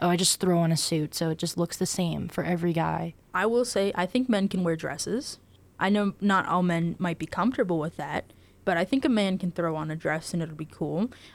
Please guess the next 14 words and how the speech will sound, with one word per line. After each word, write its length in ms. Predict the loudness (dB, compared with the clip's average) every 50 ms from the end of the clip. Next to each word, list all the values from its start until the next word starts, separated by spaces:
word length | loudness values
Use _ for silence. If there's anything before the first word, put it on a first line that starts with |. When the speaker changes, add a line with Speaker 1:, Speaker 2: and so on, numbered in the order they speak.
| 0 0
Speaker 2:
I 80 | 0 2
thought, 300 | 4 2 2 2 0 -4 -8
I 100 | -8 -4
thought 180 | -2 -2 0 2
there 120 | 2 2
were 100 | 2 2
some 340 | 0 2 2 2 4 4 4
men 200 | 4 4 2 2
that 120 | 2 0 0
had 220 | 0 -2 -2 -2 0
interesting 540 | 2 2 2 4 4 2 2 2 2 0 0
suits. 260 | 2 0 -2 -2 -2
Bad 320 | -2 0 2 2 2 2 0
Bunny, 420 | 0 0 0 2 2 0 0 -2